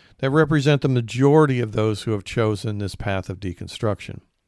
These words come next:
The blog site Medium has provided very fertile ground for both the documentation of this trend,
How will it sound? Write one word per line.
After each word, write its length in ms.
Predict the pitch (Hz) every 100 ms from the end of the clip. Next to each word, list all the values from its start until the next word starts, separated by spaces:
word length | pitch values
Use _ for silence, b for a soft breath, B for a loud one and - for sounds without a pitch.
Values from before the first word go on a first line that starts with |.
| b b b b b b _
The 100 | 123
blog 380 | 131 131 139 135
site 340 | - 135 139
Medium 560 | 127 123 127 131 135 135
has 600 | 113 117 113 113 107 -
provided 680 | - 113 113 113 110 104 101
very 320 | 113 127 139
fertile 340 | - 131 131
ground 500 | 117 117 117 120 117
for 140 | - 104
both 480 | 107 110 107 -
the 260 | 113 101 95
documentation 880 | 101 110 117 123 110 - 123 127 139
of 80 | 123
this 200 | 131 -
trend, 400 | 139 127 127